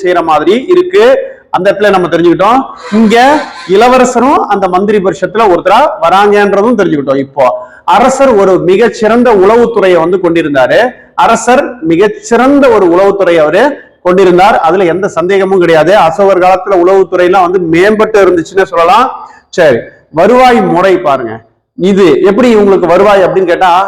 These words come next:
நிலங்கள் தான் மிக முக்கியமான வருவாயை ஈட்டி தந்ததுன்னு சொல்லலாம். ஏன்னா அதுல வந்து வரியே வாங்கியிருக்காங்க. பாலி வகி,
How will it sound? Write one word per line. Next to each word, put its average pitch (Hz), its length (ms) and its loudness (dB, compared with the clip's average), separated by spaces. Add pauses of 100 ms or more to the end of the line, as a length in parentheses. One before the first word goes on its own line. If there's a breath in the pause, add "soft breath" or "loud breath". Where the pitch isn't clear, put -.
(180)
நிலங்கள் 208 500 0
தான் 220 180 0
மிக 170 200 -4
முக்கியமான 180 400 -2 (120)
வருவாயை 170 340 2 (100)
ஈட்டி 165 260 -2
தந்ததுன்னு 165 460 0
சொல்லலாம். 139 320 2 (320 loud breath)
ஏன்னா 208 180 2
அதுல 185 180 0
வந்து 185 160 -4 (140)
வரியே 240 320 2 (100)
வாங்கியிருக்காங்க. 170 480 -2 (100)
பாலி 196 400 2
வகி, 165 240 -2